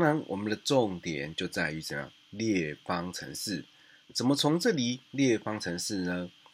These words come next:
啊，所以第一个方程式我们要知道，对，电流，哈，就是流进会等于流出，所以这边这个，从这个分割点进来的跟出去的要一样，所以我们会有I一加I二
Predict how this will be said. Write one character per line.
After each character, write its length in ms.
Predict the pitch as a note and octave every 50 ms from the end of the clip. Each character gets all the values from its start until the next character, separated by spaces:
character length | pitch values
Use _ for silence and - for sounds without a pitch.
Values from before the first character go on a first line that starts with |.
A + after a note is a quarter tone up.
| _ - -
啊， 80 | -
所 160 | - - - -
以 20 | -
第 140 | - F3+ F#3
一 20 |
个 160 | F3 E3+ D#3 D3+
方 180 | D3+ D#3 D#3+
程 140 | D3+ C#3+ C#3
式 240 | C3+ - - B2 F2+
我 60 | D#2+
们 100 | E2 F#2
要 80 | G2+ G2
知 140 | - F2+
道， 260 | F2+ G2 F2+ D2+ - - - - - -
对， 180 | - D2+ D2+ - _ _ _ _ _ -
电 320 | - B3 A3 F#3 D#3+ C#3
流， 380 | A2+ G#2 F#2 E2+ E2 D#2+ F2 F2
哈， 120 | F2+ E2 D2+
就 100 | - G2
是 160 | F2 F#2+ F#2
流 320 | E2 D#2+ F2 F#2 G#2 A#2 B2
进 260 | - - F#3+ C#3+ A#2
会 140 | A#2+ B2+ A2
等 160 | - C#2+ C#2
于 40 | D2
流 180 | D2+ D#2 F2+
出， 320 | - - C3+ C3+ C3+ C3+ C#3 - - - - - - _ -
所 180 | - - D#3+
以 60 | D3 D3
这 160 | F#3+ G3 F3+
边 240 | F3+ E3+ E3+ F3 F3 -
这 100 | - -
个， 80 | - D#3
从 320 | C#3 - - C#3 D#3+ A3
这 80 | - B3
个 80 | G#3+
分 180 | F3+ - G3 F#3+
割 160 | F3+ F#3 F3+
点 380 | F3 E3 A#2+ E2+ D#2+ E2 E2 F2+ - - _ _ _ _ _ _ -
进 260 | - - G3+ D#3+ C3
来 300 | A2 F#2+ E2+ E2+ F2 F2+
的 280 | F2 - F#2 F2 D#2+ D2+
跟 280 | - - G2+ G2+ G2+
出 200 | - - B2+ B2+
去 160 | B2 - G#3 F3+
的 140 | D3+ C#3
要 260 | C#3 C#3+ D#3 C#3 B2 G2+
一 180 | F#2 F2 F2+
样， 260 | G#2 G2+ F2+ D#2+ - - - - - _ -
所 160 | - G2+ G2+
以 20 |
我 60 | F#2
们 180 | E2+ D#2+ F2 F#2
会 140 | G#2+ A2 F#2+
有 160 | - - - - _
I 180 | - B2+ C#3+ D3+
一 240 | D3+ D#3 D#3+ D#3 D3+
加 180 | - D#3 C#3
I 180 | C3+ C3 B2 A#2+
二 140 | A#2 F#2 -